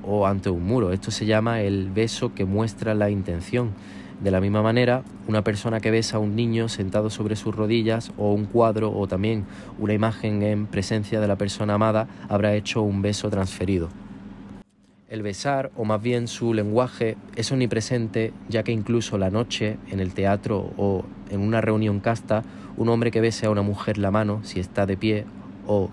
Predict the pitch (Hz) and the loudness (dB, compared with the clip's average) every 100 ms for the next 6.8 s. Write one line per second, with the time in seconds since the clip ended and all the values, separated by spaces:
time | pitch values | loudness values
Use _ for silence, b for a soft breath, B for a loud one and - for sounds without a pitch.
0 | - 101 101 101 98 92 113 110 123 B | -4 0 2 4 2 2 2 2 -2 B
1 | B 98 85 101 - 98 98 110 104 - | B -8 -2 -2 -2 -2 2 4 4 0
2 | B B - 110 113 117 110 - 117 113 | B B 2 4 4 2 2 2 2 2
3 | 107 101 107 104 120 117 104 101 92 - | 2 2 0 0 -2 -4 -2 0 -2 -2
4 | 90 87 104 82 - _ _ _ - 104 | -4 0 2 0 -4 _ _ _ -18 -14
5 | - 139 139 - 113 117 131 127 127 120 | -8 -6 -6 -6 -4 -2 -2 -2 -4 -2
6 | 123 120 117 110 110 107 117 117 | 0 2 2 0 -2 0 2 0